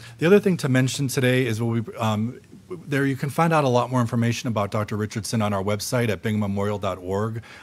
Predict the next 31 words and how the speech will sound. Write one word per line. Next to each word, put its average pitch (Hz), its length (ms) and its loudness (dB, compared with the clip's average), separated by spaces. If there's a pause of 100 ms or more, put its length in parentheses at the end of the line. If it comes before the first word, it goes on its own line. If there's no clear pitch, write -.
Again, 104 420 0
binghammemorial 104 640 -2
dot 92 260 -2
org, 104 360 0
under 98 200 -4
Find 101 240 -2
a 98 40 -6
Doctor, 95 380 -4
you 98 120 -4
can 95 180 -8
look 95 120 -6
up 95 120 -8
Doctor 98 300 -6
Richardson's, 95 640 -8 (300)
um, 90 200 -4
bio 98 540 0 (280)
and 101 200 -2
learn 101 240 -2
about 95 240 -4
all 104 240 -2
the 104 80 -6
different 101 300 -8
surgeries 98 400 -4
that 98 120 -4
he 98 80 -4
performs 95 640 -6
and 95 220 -8
all 95 200 -4
of 87 60 -6
his 87 140 -10
specialties, 92 640 -8